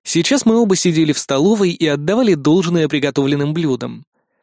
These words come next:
Всё же пища, пропитанная духовной энергией, позволяет очень быстро восстанавливать силы и укрепляет организм практика, и нам очень повезло, что в этом плане мы никак не ограничены.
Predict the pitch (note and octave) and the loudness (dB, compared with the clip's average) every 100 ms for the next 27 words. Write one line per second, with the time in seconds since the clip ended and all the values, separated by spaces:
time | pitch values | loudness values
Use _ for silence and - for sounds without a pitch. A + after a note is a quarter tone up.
0 | _ - - C#3+ C3 E3 - D3+ D3+ D3 | _ -8 -2 0 0 -2 0 -2 -2 -2
1 | E3+ D#3+ D3 C#3+ D3 D#3+ C#3+ C#3+ C3+ E3 | -2 0 0 0 0 0 -2 -2 -2 -2
2 | G3 C3 A#2 A2+ - _ - D#3 G3 B3+ | -2 -4 -8 -10 -18 _ -2 0 2 2
3 | A#3+ G#3+ F#3+ D3+ D#3 - E3 D3 - C#3+ | 2 2 2 2 0 0 0 0 -2 -4
4 | C3+ B2+ C3 - F#3+ C#3 - - _ - | -2 -2 -2 -2 -4 -4 -6 -14 _ -2
5 | E3 D3 - C3+ C3+ C#3 D3+ C#3 C3+ C3+ | 0 2 0 -2 0 0 0 -2 -4 -4
6 | C3+ C3 E3+ E3 - - - - - _ | -4 -6 -4 -4 -6 -10 -10 -12 -18 _
7 | - F3 E3 D#3+ D#3+ E3 D3 C3+ C3+ C3+ | -4 0 0 0 0 0 -2 0 0 2
8 | D#3+ C#3+ C#3+ C#3 C#3 B2 F3 G3+ B2+ - | 0 0 0 0 0 -2 -2 -2 -4 -10
9 | - - G3+ A#3 F3+ C#3 D3 D3 E3+ D#3+ | -8 0 2 2 0 -2 -2 0 0 -2
10 | A#2+ - - | -4 -8 -14